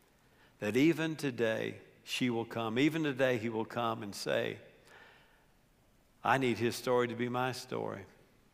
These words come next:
I'm stepping forth to, to accept him, to be baptized, to die with him, and to rise with him.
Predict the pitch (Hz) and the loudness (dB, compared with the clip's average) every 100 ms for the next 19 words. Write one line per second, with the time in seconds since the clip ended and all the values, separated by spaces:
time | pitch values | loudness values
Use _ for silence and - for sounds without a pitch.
0 | - _ _ _ - _ _ _ 113 123 | -20 _ _ _ -20 _ _ _ -2 -2
1 | - 143 131 131 117 - 131 110 98 - | 4 4 4 0 -4 0 2 2 0 -6
2 | 110 98 - - 120 - 156 147 - 143 | -8 -10 -10 -4 -2 2 4 4 4 2
3 | 143 123 110 120 131 143 139 - 135 131 | 2 0 -2 0 4 4 2 2 4 4
4 | 135 123 107 127 151 151 135 147 143 147 | 2 -2 0 2 2 -2 -2 -2 -2 -2
5 | 131 110 101 107 - 101 117 113 110 | -2 -2 -2 -4 -8 -12 -8 -8 -8